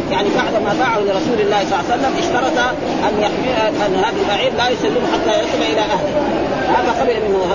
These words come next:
الرسول صلى الله عليه وسلم. وهذا الحديث يعني يكرر في صحيح البخاري وفي صحيح مسلم عدة مرات، ومن ذلك أنه هناك شروط في البيع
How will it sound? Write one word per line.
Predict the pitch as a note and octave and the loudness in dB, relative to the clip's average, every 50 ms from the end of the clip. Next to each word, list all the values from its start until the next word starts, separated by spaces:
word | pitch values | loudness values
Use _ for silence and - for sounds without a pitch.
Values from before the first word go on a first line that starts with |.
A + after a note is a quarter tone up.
| - - F3+ | -2 -2 0
الرسول | F#3+ E3+ E3+ - A3+ G#3+ - | 0 0 0 0 0 0 2
صلى | G3 | 0
الله | F3 - | 0 0
عليه | A#3+ | 0
وسلم. | B3 - - C#4 - | 0 2 2 2 2
وهذا | F#3+ A#3 A#3+ A#3 - F3 | 2 2 0 0 0 0
الحديث | D#3 - - G#3+ B3 C#4+ C#4 B3+ - - - - - - - A3 | 0 0 0 2 2 2 0 0 -4 -6 -6 -6 -4 -2 -2 0
يعني | G#3+ A3 - G#3+ | 0 0 2 2
يكرر | G4 - - C#4 - A3+ G#3+ F3+ D#4+ | 2 2 2 0 0 0 -2 0 0
في | G4+ F#4+ - D4+ | 0 0 0 0
صحيح | - E3 D#3+ - | 0 0 0 0
البخاري | F3 F3+ F#3+ F3 E4+ E4+ - - - | 0 0 0 0 0 0 0 0 0
وفي | D#4+ G#3 G#3 - - | 0 0 0 0 0
صحيح | G3 B3+ A#3+ - - - | 0 0 0 0 0 0
مسلم | - - - A4 E4+ - | 0 0 0 0 0 0
عدة | G#3 - - - E4 D#4+ | 0 0 0 0 0 0
مرات، | - - - A#3 - C#4 - - - - - - - D#4+ | 0 2 2 2 2 2 0 -4 -4 -4 -2 0 0 2
ومن | - D5+ - - - - - | 2 2 0 0 -2 -2 0
ذلك | - - - - A3+ G#3 G#3 G3+ - - D#3+ D#3+ F3+ G3+ | 0 0 0 0 0 0 0 0 -2 -4 -4 -2 -2 0
أنه | G#3+ G#3 G#3 G3+ G3 G3 E3 F#3 | 0 2 2 2 2 2 0 0
هناك | G3+ G#3 B3 D#4+ - - - | 0 0 0 0 0 0 0
شروط | - A3 - - - - - - | 0 0 0 0 0 0 0 2
في | A3 G#3 | 0 2
البيع | - E3+ - - | 2 0 0 0